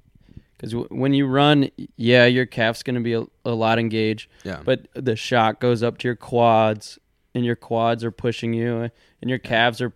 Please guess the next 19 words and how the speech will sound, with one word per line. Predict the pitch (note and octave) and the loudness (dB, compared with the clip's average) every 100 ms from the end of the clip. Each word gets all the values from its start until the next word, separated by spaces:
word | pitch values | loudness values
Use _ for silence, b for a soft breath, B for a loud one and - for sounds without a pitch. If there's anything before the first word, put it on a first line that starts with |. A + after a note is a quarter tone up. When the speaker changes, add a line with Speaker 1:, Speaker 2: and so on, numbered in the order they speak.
| _ - | _ -10
Speaker 1:
your | C3+ C#3+ | 0 0
quads | - D#3 D#3+ D3+ | 2 4 4 2
are | |
pushing | E3 C3+ D#3 | -2 -2 0
your | D3 | 0
calves, | C#3 C3+ C3 C3 | 2 4 2 0
and | |
your | B2+ | -6
calves | - A#2+ A#2+ A#2+ | -2 0 0 0
are | |
Speaker 2:
Yeah, | B2+ C#3 | 0 2
Speaker 1:
pushing | C3 | 2
your | B2 | 2
Speaker 2:
yeah. | G#2 | 2
Speaker 1:
feet. | B2+ C3 b b b | 2 -2 b b b
It's | C3 C3+ | -8 -2
like | D#3 B2 | -2 -2
a | |
whole | A#2 C#3 C3 B2+ A#2 | -4 -2 0 2 0